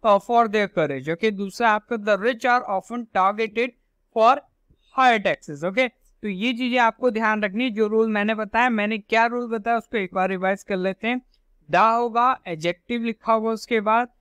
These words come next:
दोनों जो है वो आपका सेंटेंस के सब्जेक्ट होंगे, तो वो आपके प्लूरल कंसीडर होंगे, प्लूरल वर्ब और प्लूरल प्रोनाउन के according आएगा, प्लूरल पॉजिटिव एडजेक्टिव उनके according आएगा। ठीक है, दूसरा चीज क्या आता है एग्जामिनेशन में, जो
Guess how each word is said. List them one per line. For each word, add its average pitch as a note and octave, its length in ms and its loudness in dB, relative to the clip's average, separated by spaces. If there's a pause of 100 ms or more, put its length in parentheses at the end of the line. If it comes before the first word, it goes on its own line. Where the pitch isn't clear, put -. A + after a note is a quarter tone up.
(380)
दोनों B3 360 2
जो A#3+ 180 -2
है A#3 180 0
वो A#3+ 140 -2
आपका A3 360 2
सेंटेंस G3+ 480 -6
के A3+ 120 -6
सब्जेक्ट G3+ 520 -6
होंगे, A3 220 0
तो A#3+ 160 -6
वो A3 60 2
आपके G#3+ 340 2
प्लूरल F3 460 -2
कंसीडर G#3 460 -6
होंगे, A3 260 -2
प्लूरल A3+ 480 -4
वर्ब A3+ 380 2
और B3+ 100 0
प्लूरल A3 480 -8 (100)
प्रोनाउन A#3 520 0 (100)
के E3+ 80 -4
according E3+ 480 -6
आएगा, G#3 280 0
प्लूरल C#4+ 840 -4 (100)
पॉजिटिव G3 520 -2
एडजेक्टिव F3+ 460 -2
उनके G#3 240 -4
according D3 460 -2
आएगा। C3+ 320 -4
ठीक C4 220 -2
है, C4 100 2 (460)
दूसरा A3+ 300 -2
चीज C4 280 -6
क्या C4 160 2
आता A3+ 640 0
है A#3 80 0
एग्जामिनेशन A3 600 -2
में, B3+ 220 -4
जो B3+ 120 -6